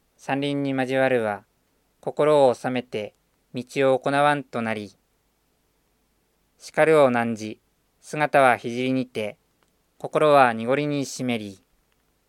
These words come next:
住みかはすなわち、浄明孤児の後を汚せりといえども、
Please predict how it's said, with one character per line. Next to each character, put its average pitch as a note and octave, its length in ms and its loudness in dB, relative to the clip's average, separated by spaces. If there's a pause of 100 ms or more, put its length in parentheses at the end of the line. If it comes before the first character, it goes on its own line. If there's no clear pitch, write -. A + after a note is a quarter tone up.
(1200)
住 - 200 -12
み D#3 120 -4
か D3 140 2
は B2+ 140 4
す - 200 -10
な A#2 100 0
わ G#2 100 -2
ち、 - 420 -18 (500)
浄 C#3+ 180 2
明 D3+ 180 0
孤 D3+ 140 -2
児 C#3+ 100 -6
の B2+ 200 0
後 B2 300 2
を G2+ 160 -4 (100)
汚 C3 240 0
せ D#3+ 100 -2
り C#3+ 120 -4
と C3+ 120 0
い A#2+ 140 0
え A#2+ 80 2
ど A2 120 0
も、 G#2 220 -8